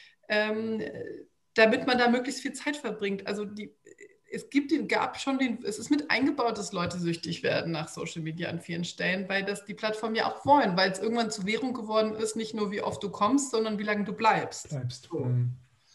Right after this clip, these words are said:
Speaker 1: Und, ähm, und ich glaube, über diese Dinge müssen, über diese Dinge müssen wir viel mehr sprechen, ne? Welche, welche Incentives werden gesetzt?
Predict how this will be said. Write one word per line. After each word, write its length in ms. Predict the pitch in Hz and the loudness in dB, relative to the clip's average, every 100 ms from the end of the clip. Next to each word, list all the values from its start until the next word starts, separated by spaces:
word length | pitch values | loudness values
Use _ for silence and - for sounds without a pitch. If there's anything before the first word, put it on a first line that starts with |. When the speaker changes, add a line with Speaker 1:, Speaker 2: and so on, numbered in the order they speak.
| _ _ _ | _ _ _
Speaker 1:
Und, 480 | 226 226 226 214 - - | 6 6 4 0 -4 2
ähm, 300 | 214 214 214 | 4 4 0
und 160 | 208 | -2
ich 100 | 202 | -4
glaube, 220 | - 202 214 | 2 2 2
über 200 | 208 190 | 2 2
diese 260 | 208 220 | 0 -4
Dinge 240 | 202 220 208 | -4 -2 0
müssen, 400 | 202 196 196 - | -2 -4 -8 -6
über 200 | 196 185 | -4 -4
diese 200 | 190 185 | -4 -4
Dinge 220 | 180 175 | -2 -2
müssen 260 | 165 170 | -2 -6
wir 80 | 170 | -10
viel 180 | 165 226 | -8 -8
mehr 120 | 196 | -8
sprechen, 480 | 170 - 285 285 175 | -8 -6 -4 -4 -4
ne? 140 | 170 180 | -4 -4
Welche, 360 | 170 185 180 | -8 -8 -8
welche 280 | 190 196 - | -6 -6 -6
Incentives 600 | 196 - 277 294 277 - | -6 2 2 4 0 -2
werden 280 | 170 - 165 | -4 -2 -4
gesetzt? 680 | 160 151 160 - - _ | -4 -6 -8 -10 -18 _